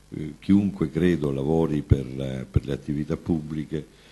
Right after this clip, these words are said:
abbia già la soddisfazione in questo di poter fare una cosa importante, e quindi io ringrazio per questa opportunità che ci fu data, che ci è data,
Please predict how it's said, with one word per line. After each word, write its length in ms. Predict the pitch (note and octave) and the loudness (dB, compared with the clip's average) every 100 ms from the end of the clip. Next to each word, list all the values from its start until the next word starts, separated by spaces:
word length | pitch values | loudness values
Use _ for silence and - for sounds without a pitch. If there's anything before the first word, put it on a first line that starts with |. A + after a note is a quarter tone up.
| - - | -20 -10
abbia 560 | C#2+ C2 C#2+ C#2+ C#2 C2+ | -8 -6 -4 -4 -4 -8
già 340 | C#2 E2 D#2 C#2+ | -2 0 0 -2
la 100 | D2 | -4
soddisfazione 800 | D2+ D2+ D#2 D#2 D#2+ - - D2+ | -6 -4 -4 -4 -4 -6 -6 -4
in 100 | C#2+ | -6
questo 380 | - E2 - - | -2 -2 -2 -12
di 120 | C2 | -14
poter 220 | C2 C2 | -10 -12
fare 220 | - - C#2 | -8 -6 -6
una 160 | C2 | -6
cosa 240 | C2+ C2+ C#2+ | -8 -10 -10
importante, 840 | - D2+ - - C2 - - - | -14 -14 -12 -10 -10 -12 -12 -10
e 40 | |
quindi 280 | - D#2+ D2 | -4 -2 0
io 100 | C#2+ | 0
ringrazio 560 | C2 D2 F2+ C#2+ - C2+ | 0 -2 -2 -4 -14 -18
per 120 | C2+ A#1+ | -18 -10
questa 400 | D2+ C2 - C2 - - - | -8 -8 -6 -8 -8 -20 -12
opportunità 880 | - D#2 - - D#2 D2 C#2+ D#2 C2 | -4 4 4 4 0 -2 0 0 0
che 160 | - - | -6 -10
ci 160 | - - | -8 -4
fu 140 | F#2+ | -4
data, 520 | F2 C#2 C#2+ - F#2 | 0 0 0 -4 -2
che 200 | - - | -2 -4
ci 160 | - D#2+ | 0 0
è 80 | C2 | 0
data, 600 | C2+ - - - F#2 | -6 -8 -12 -4 -4